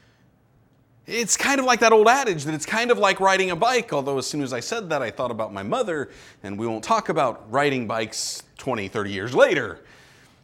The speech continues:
Sometimes it's not that easy. But it's kind of like riding a bike if you don't wait that long. But it's like this, this discipline that we've got, if we stay on it, if we continue to exercise that, if we can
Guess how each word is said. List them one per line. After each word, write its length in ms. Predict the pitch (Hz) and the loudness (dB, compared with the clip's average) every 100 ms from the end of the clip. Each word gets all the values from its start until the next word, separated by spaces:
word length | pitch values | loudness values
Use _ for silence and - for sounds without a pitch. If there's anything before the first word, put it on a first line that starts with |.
| _ _ - - - - - | _ _ -20 -20 -20 -20 -10
Sometimes 560 | 147 151 165 160 170 | -2 0 2 2 4
it's 140 | 185 180 | 4 6
not 220 | 294 226 | 4 4
that 200 | 180 160 | 0 2
easy. 480 | 151 135 131 101 85 - - - - 508 - - - - - - - - - | 0 -2 -4 -6 -10 -20 -20 -20 -20 -20 -18 -18 -18 -20 -20 -20 -20 -20 4
But 100 | 226 | 4
it's 80 | - | 6
kind 260 | 320 349 | 6 6
of 60 | 339 | 8
like 220 | 311 285 | 6 8
riding 300 | 277 294 285 | 8 8 8
a 40 | 254 | 8
bike 280 | 269 269 | 8 6
if 100 | 226 | 2
you 80 | 208 | 4
don't 180 | 247 247 | 4 6
wait 200 | 247 240 | 2 4
that 260 | 240 233 175 | 2 2 0
long. 380 | 151 104 87 - _ _ _ _ _ _ _ _ _ _ _ - | 0 -2 -6 -16 _ _ _ _ _ _ _ _ _ _ _ -2
But 100 | 240 | 0
it's 80 | |
like 160 | 294 262 | 2 2
this, 240 | 269 240 | 2 2
this 240 | - 214 - | 0 0 2
discipline 460 | 277 - 269 254 | 4 4 2 2
that 80 | 220 | 4
we've 160 | 190 170 | 2 2
got, 180 | 262 220 | 2 0
if 80 | |
we 100 | 185 | 0
stay 320 | 185 - 277 240 | -2 0 -2 -2
on 260 | 226 262 | 0 0
it, 280 | 190 - - - _ _ _ _ _ - | 0 -8 -16 -18 _ _ _ _ _ -6
if 140 | 151 | -4
we 80 | 190 | 0
continue 540 | 208 196 - 294 277 | 0 2 2 2 2
to 180 | 196 208 - | -2 -4 -4
exercise 760 | 254 - 254 202 - 170 147 | -4 -4 -4 -4 -4 -2 0
that, 160 | 131 131 | 2 2
if 60 | |
we 100 | - | -2
can 400 | 160 277 285 240 | -2 0 0 -2